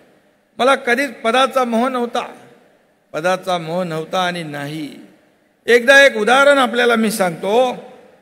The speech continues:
धर्मवीर आनंद दिघे साहेबांनी जी माझ्या विभागात शाखा सुरू झाली, त्या शाखेचा मला शाखा प्रमुख करायचं ठरवलं,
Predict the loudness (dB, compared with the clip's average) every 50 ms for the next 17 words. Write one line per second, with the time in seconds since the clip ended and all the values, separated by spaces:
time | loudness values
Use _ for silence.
0 | _ _ _ 0 0 2 2 2 4 6 6 6 6 2 0 0 -2 -2 0 0
1 | 0 0 0 0 0 -2 0 2 2 2 4 4 4 2 0 0 -2 0 0 2
2 | 0 0 -2 -6 -12 -18 -20 -20 -20 -20 _ _ _ -2 -2 0 0 2 2 2
3 | 4 6 6 6 8 8 6 6 4 2 -2 -4 -4 -2 2 4 4 4 4 4
4 | 4 4 2 2 -2 -2 -2 -2 -2 0 -2 -2 -2 -2 -4 -4 -2 0 2 2
5 | 4 4 4 4 4 4 2 2 0 -6 -12 -18 -20 -20 -20 -20 _ _ _ _
6 | 2 2 2 2 2 0 -2 -2 0 0 -2 -2 0 0 0 0 0 0 0 0
7 | 0 -2 -4 -4 -2 0 0 -2 0 0 -2 -2 2 2 2 2 2 -2 -8 -16
8 | -20 -20 -20 -8 -4 0 2 4 6 4 4 2 -2 -6 -6 -6 -4 0 2 2
9 | 2 2 0 -2 -4 -6